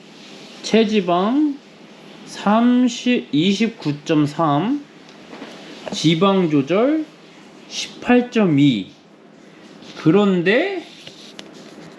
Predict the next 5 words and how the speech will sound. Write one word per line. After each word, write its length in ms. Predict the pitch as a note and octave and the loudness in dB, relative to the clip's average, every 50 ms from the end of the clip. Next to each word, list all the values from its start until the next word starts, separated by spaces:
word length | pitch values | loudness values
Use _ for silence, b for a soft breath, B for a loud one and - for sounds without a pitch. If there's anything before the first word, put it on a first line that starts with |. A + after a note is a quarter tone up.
| - - - | -20 -20 -10
자, 220 | - - C3+ C#3 | -4 -2 0 2
이거 160 | C3+ B2+ B2+ | 2 2 2
오늘, 800 | C3 B2+ C3+ D3 F3+ G#3+ A3 A3 G#3+ G#3 G#3+ B3 D#4+ F4+ F#4 F4 - - - - - - - - - - - - - - - - - - - - - - - - - - - | 2 2 4 4 4 4 4 2 2 2 2 2 0 0 -2 -6 -14 -20 -20 -20 -20 -20 -20 -20 -20 -20 -20 -20 -20 -20 -20 -20 -20 -20 -20 -20 -20 -20 -20 -16 -8 -2 2
오늘 460 | C#3 D#3 F3+ F#3+ G3 G3 G3+ G#3 G3+ | 4 6 6 6 6 4 2 2 0
방금 840 | G#3 - - D#3 E3 F3 F#3+ G3+ F#3+ F3+ E3+ E3+ F#3 G#3 B3 C#4+ C#4+ | -2 -4 -4 -2 0 2 2 2 2 2 2 2 2 0 -2 -4 -6